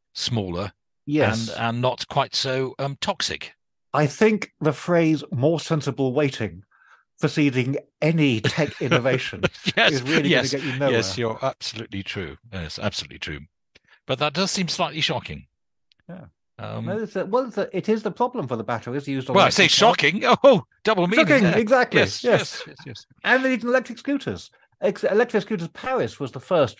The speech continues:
Speaker 2: major city to
Speaker 1: Hmm.
Speaker 2: welcome electric scooters on the grounds that it reduced the amount of traffic on the road.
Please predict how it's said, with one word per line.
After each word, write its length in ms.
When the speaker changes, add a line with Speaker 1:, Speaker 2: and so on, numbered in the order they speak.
Speaker 2:
major 320
city 400
to 160
Speaker 1:
Hmm. 140
Speaker 2:
welcome 680
electric 440
scooters 420
on 160
the 60
grounds 300
that 120
it 120
reduced 400
the 60
amount 200
of 80
traffic 400
on 100
the 100
road. 220